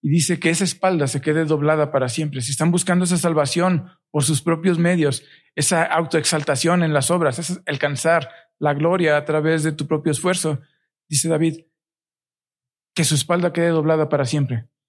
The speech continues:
que ese esfuerzo no fructifique, que se cansen y no alcancen lo que van a, lo que están buscando. Entonces, en ese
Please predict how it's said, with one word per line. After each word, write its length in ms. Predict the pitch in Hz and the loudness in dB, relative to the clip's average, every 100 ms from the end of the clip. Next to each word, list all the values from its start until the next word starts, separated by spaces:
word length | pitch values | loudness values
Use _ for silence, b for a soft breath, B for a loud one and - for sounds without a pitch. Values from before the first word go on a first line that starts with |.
| _ _ | _ _
que 100 | 175 | -2
ese 100 | 175 | 0
esfuerzo 380 | 147 175 165 170 | 0 0 2 2
no 120 | 165 | 2
fructifique, 760 | 170 151 156 180 156 127 113 - _ _ _ | 0 -2 -2 -2 -4 -4 -6 -10 _ _ _
que 80 | 151 | -2
se 180 | 151 | -2
cansen 460 | 135 175 185 202 196 | 0 2 2 0 2
y 80 | 180 | 2
no 180 | 170 175 | 2 2
alcancen 800 | 170 175 196 202 277 233 - _ | 0 0 -2 -2 -4 -4 -6 _
lo 200 | - 175 | -2 -2
que 100 | - | 0
van 220 | 160 180 | 0 2
a, 380 | 196 190 156 - _ _ _ _ _ _ _ _ _ _ _ _ _ _ | 2 0 -2 -8 _ _ _ _ _ _ _ _ _ _ _ _ _ _
lo 140 | 156 | -2
que 60 | 143 | -2
están 200 | - 156 | -2 0
buscando. 420 | 165 - 202 147 - _ _ _ _ _ _ _ _ _ _ _ _ _ _ _ _ _ _ _ _ | -2 -2 0 0 -4 _ _ _ _ _ _ _ _ _ _ _ _ _ _ _ _ _ _ _ _
Entonces, 440 | 165 170 185 208 180 | 0 2 2 0 2
en 140 | 175 | 2
ese 540 | 196 202 220 202 - | 2 2 2 0 -2